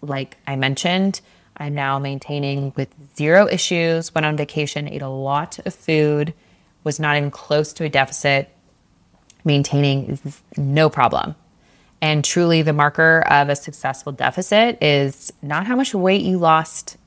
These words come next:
during the deficit, it's if you're able to maintain it. And I'm sure many of you have worked very, very hard to lose weight many, many times. So it's not the losing of the weight that's the problem. It's doing it in a way that is sustainable and actually maintaining those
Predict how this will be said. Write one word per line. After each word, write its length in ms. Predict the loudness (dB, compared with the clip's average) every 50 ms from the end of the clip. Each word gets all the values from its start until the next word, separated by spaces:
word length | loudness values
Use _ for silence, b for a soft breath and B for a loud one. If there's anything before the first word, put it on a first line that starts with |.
| _ -10 -6
during 320 | -2 0 0 0 0 0 0
the 80 | 0
deficit, 560 | 0 0 -2 -2 -4 -6 -4 -4 -4 -4 -4 -4
it's 300 | -4 -4 -4 -4 -8 -8 -6
if 160 | -6 -4 -2 0
you're 120 | 0 0
able 240 | 2 2 2 0 0
to 120 | 0 -2
maintain 400 | -2 -2 -4 -6 -6 -6 -8 -8
it. 300 | -8 -10 -14 -16 -20 -20 _ _ b b b b b b b
And 120 | b -10
I'm 80 | -8 -6
sure 240 | -4 -4 -4 -4 -2
many 260 | 0 0 2 2 2
of 80 | 2 4
you 160 | 2 2 2
have 180 | 2 0 -2
worked 200 | -2 -4 -4 -4
very, 460 | -4 -4 0 2 2 2 4 4 2 2
very 300 | 2 2 2 2 2 0
hard 560 | 0 2 2 4 4 2 0 -4 -8 -12 -16 _ _ b b b b b b b b b
to 140 | b -4 -2
lose 340 | 0 0 0 0 0 0 2
weight 240 | 2 2 2 2 -2
many, 320 | -2 -2 -2 -2 -2 -2 -4
many 260 | -4 -4 -4 -6 -8
times. 640 | -8 -8 -8 -8 -8 -8 -8 -8 -8 -10 -10 -12 -14 _
So 260 | -10 -6 -4 -4 -4
it's 200 | -4 -6 -8 -6
not 180 | -6 -6 -6 -6
the 80 | -6
losing 400 | -6 -6 -4 -6 -4 -2 -2 -2
of 100 | -2 -2
the 80 | -4 -2
weight 240 | 0 2 0 2 2
that's 220 | 0 0 0 -2
the 40 | -10
problem. 480 | -6 -4 -4 -2 -2 0 -2 -2 -4 -6 _ _
It's 200 | -12 -12 -10 -6
doing 200 | -4 -4 -2 -2
it 80 | 0 0
in 140 | 0 0 -2
a 40 |
way 280 | -2 -4 -4 -4 -4 -4
that 120 | -4 -6
is 120 | -6 -8 -10
sustainable 680 | -12 -16 -14 -12 -10 -10 -10 -8 -8 -8 -8 -8 -10 -10
and 120 | -8 -6
actually 480 | -6 -8 -8 -10 -10 -8 -8 -8 -8 -10
maintaining 840 | -10 -10 -10 -10 -10 -10 -12 -10 -10 -8 -8 -8 -10 -10 -12 -14 -16 _ _
those 340 | -10 -10 -8 -8 -10 -10